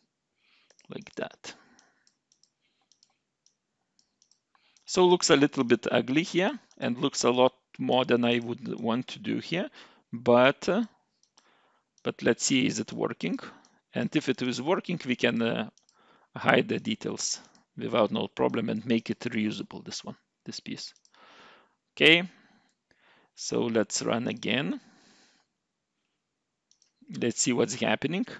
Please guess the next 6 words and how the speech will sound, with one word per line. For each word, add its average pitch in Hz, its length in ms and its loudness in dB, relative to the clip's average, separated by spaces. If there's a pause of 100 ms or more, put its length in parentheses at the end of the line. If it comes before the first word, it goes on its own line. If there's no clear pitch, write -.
Okay, 113 300 2
so 117 400 2
the 113 220 8
first - 420 4
one 113 260 4 (120)
passed. 117 480 6